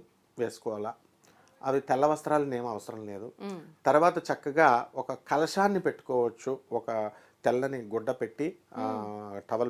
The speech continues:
Speaker 1: పెట్టి దానిపైన బియ్యం పోసి శివుణ్ణి కలశం పైన పెట్టి, ఆ, ఏ, ఏ కలర్ జాకెట్ అయినా పెట్టుకోవచ్చు.
Speaker 2: ఓకే.
Speaker 1: పెట్టుకొని మారేడు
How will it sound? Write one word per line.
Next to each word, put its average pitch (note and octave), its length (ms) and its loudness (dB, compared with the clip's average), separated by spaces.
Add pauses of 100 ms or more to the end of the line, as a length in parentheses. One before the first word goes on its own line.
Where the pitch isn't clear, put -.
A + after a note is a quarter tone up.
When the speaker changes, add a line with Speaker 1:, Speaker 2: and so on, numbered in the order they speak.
Speaker 1:
పెట్టి A#2+ 180 -4
దానిపైన A2 440 -4
బియ్యం A2 360 -8
పోసి G#2+ 420 -12 (400)
శివుణ్ణి B2 500 -6 (240)
కలశం A#2+ 340 -4
పైన A2 200 -10
పెట్టి, A2 380 -12 (540)
ఆ, C3 100 -2
ఏ, C3+ 480 2
ఏ C3+ 40 4
కలర్ C3+ 280 0
జాకెట్ B2 380 -6
అయినా A2+ 200 -8
పెట్టుకోవచ్చు. G#2+ 680 -12 (120)
Speaker 2:
ఓకే. G#3 300 -14
Speaker 1:
పెట్టుకొని C3 380 -4
మారేడు D#3 760 2